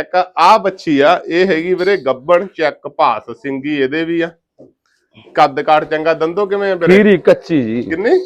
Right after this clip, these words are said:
Speaker 2: ਕੱਚੀ ਖੀਰੀ।
Speaker 1: ਕੱਚੀ ਖੀਰੀ
Speaker 2: ਦਿਖਾਓ
Speaker 1: ਆਪਾਂ
Speaker 2: ਨਾ।
Speaker 1: ਦਿਖਾ ਦਾਂਗੇ ਜੀ।
Speaker 2: ਦਿਖਾਵਾਂਗੇ ਜੀ। ਇਹਨੂੰ ਪਰੇ ਕਰ ਲੈ ਜੀ ਬੱਚੀ ਨੂੰ। ਖੋਲ ਲੈਣ ਦਿਓ।
Speaker 1: ਉਹ ਬੱਚੇ ਲੈ ਜਾਓ ਜੀ ਹੁਣ ਅੰਦਰ ਤੁਸੀਂ।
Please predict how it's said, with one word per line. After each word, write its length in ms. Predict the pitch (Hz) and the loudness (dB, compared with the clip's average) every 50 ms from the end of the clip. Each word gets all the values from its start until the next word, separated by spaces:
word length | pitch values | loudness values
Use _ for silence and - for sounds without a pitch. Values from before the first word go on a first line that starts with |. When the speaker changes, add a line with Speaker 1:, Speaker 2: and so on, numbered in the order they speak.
| - - - | -6 -2 -2
Speaker 2:
ਕੱਚੀ 320 | 190 - - - 170 165 | -2 -2 -2 0 0 2
ਖੀਰੀ। 280 | 131 110 95 104 110 82 | 2 2 -4 -6 -6 -2
Speaker 1:
ਕੱਚੀ 320 | 185 185 185 185 202 202 | 0 -2 -2 -2 -6 -8
ਖੀਰੀ 280 | 185 - 196 180 165 165 | -8 -4 -4 -2 2 4
Speaker 2:
ਦਿਖਾਓ 220 | 170 151 170 175 | 4 6 6 6
Speaker 1:
ਆਪਾਂ 120 | 175 175 175 | 6 6 6
Speaker 2:
ਨਾ। 100 | 170 170 | 6 6
Speaker 1:
ਦਿਖਾ 120 | 180 180 | 4 4
ਦਾਂਗੇ 240 | 190 196 202 214 220 | 2 0 0 -2 -2
ਜੀ। 120 | 214 220 226 - _ _ - - _ _ _ - | -2 -4 -6 -6 _ _ -20 -20 _ _ _ 2
Speaker 2:
ਦਿਖਾਵਾਂਗੇ 480 | 165 165 170 165 160 170 185 180 180 | 4 6 6 4 4 2 0 0 -2
ਜੀ। 60 | 185 190 196 - 170 185 | -2 -2 -4 -6 -2 0
ਇਹਨੂੰ 160 | 202 208 196 | 2 2 4
ਪਰੇ 180 | - 202 220 196 | 4 4 4 6
ਕਰ 80 | 196 | 6
ਲੈ 120 | 185 175 151 | 4 4 4
ਜੀ 60 | 143 | 2
ਬੱਚੀ 200 | 131 131 - - - | 0 -2 -6 -8 -14
ਨੂੰ। 80 | 113 - - _ _ _ _ _ _ _ _ | -16 -16 -16 _ _ _ _ _ _ _ _
ਖੋਲ 220 | - 151 156 160 | 2 4 4 4
ਲੈਣ 100 | 160 156 | 4 2
ਦਿਓ। 100 | 143 127 113 | 0 -2 -4
Speaker 1:
ਉਹ 160 | 135 165 190 | -4 -4 -4
ਬੱਚੇ 300 | 180 185 175 - - 175 | -2 -4 -6 -4 -6 -4
ਲੈ 160 | 170 160 143 131 | -2 -2 -2 -2
ਜਾਓ 120 | 123 123 | -4 -4
ਜੀ 120 | 120 123 | -4 -4
ਹੁਣ 180 | 127 135 120 120 | -4 -4 -4 -6
ਅੰਦਰ 200 | 117 113 101 107 | -6 -4 -6 -6
ਤੁਸੀਂ। 260 | 92 98 - - 107 | -6 -8 -12 -12 -14